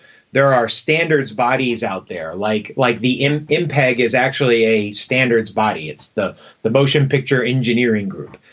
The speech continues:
And they have a set of standards that say for, for an impeg codec, we want you to follow these guidelines in order to fit into it. And there'll be all of these different, uh, criteria that you hit.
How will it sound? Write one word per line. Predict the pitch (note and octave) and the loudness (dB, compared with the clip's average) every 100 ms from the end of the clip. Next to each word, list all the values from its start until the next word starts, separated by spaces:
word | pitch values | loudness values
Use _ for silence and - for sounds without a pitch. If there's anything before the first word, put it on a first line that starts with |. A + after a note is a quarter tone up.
| - _ - | -20 _ -2
And | B2 A#2 A2+ | 0 0 2
they | C3+ | 2
have | D3 C#3+ C3 | 2 2 2
a | B2+ A#2 | 0 -2
set | - - C#3 C3+ | -4 0 2 2
of | C3 | -2
standards | - D3 C#3+ B2+ A2+ | -2 0 0 0 -2
that | A2+ A2 | -4 -2
say | B2+ A2+ A2 | -2 0 -2
for, | - - C#3 C3+ B2+ A#2+ A#2 _ _ _ _ - | -8 -2 2 4 4 2 -2 _ _ _ _ 0
for | C#3 C3 | 4 4
an | B2+ C3+ | 2 0
impeg | B2+ D3+ D#3+ C#3 C#3 C3 B2 C3 - | 0 -2 -2 -4 0 0 0 -4 -6
codec, | - F3+ B2+ G#2+ C3+ - | 0 2 4 2 -2 -6
we | A#2+ B2 | 0 2
want | B2+ A#2+ | 2 0
you | C3+ | 0
to | B2+ | 0
follow | - A2+ A#2 | 2 4 4
these | G#2+ G#2+ G#2 | 2 -2 -2
guidelines | C3 D3+ C#3 E2+ D2+ G2 C#3 - - _ | 0 2 0 -6 -8 -8 -8 -12 -20 _
in | B2+ A#2+ | -2 2
order | A#2+ A#2 | 2 2
to | B2 | 0
fit | A#2 A#2+ | 0 2
into | B2+ C3+ - D#2+ | 4 2 0 -6
it. | D2+ | -6
And | G2 | -4
there'll | G#2 A2 | -2 0
be | A2 A#2+ | 2 4
all | B2 B2 | 4 4
of | A2+ | 2
these | A#2 A#2 A#2 | 0 -2 0
different, | A2+ A#2 G#2 - - - _ _ - | 0 0 -4 -6 -20 -20 _ _ -4
uh, | A2 | -2
criteria | A2 B2 A2+ C#3 C3 A#2 | 0 -2 0 0 2 4
that | A2+ | 2
you | G2+ G#2 | 0 -2
hit. | A#2 A2+ | 0 -2